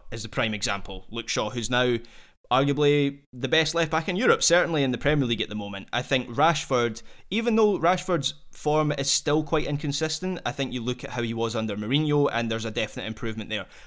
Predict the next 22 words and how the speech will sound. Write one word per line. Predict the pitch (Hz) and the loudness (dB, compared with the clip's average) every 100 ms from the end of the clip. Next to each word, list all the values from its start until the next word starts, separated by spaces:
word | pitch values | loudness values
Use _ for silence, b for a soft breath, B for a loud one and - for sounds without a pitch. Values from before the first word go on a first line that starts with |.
| - | 0
Another | 127 156 151 | 2 4 4
one | 143 135 | 4 2
who | 123 | 0
fits | 131 120 | -2 -2
that | 123 - | -2 -2
mould, | 117 117 113 - | -2 -2 -2 -6
again, | 107 104 117 113 | -8 -2 0 0
still | 110 151 147 | -2 0 0
inconsistent | 135 120 110 123 - 113 | -2 -2 -2 -2 -4 -6
but | 113 - 101 | -8 -8 -4
better, | 120 117 107 101 - | -4 -2 -4 -4 -6
is | 104 110 | -6 -4
Anthony | 107 107 | -4 -6
Martial. | 104 98 - 143 170 156 B B B B | -4 -4 -2 0 0 -2 B B B B
Uh, | 113 107 | 0 0
Scott | - - 160 | 0 2 2
McTominay, | 147 - 156 190 196 202 | 2 2 2 4 2 2
despite | 135 - 151 | 0 0 0
the | 123 | -2
fact | 131 131 - | -2 -2 -2
that | 127 - - | -4 -4 -12
<laughs> | - - 151 | -8 -2 -2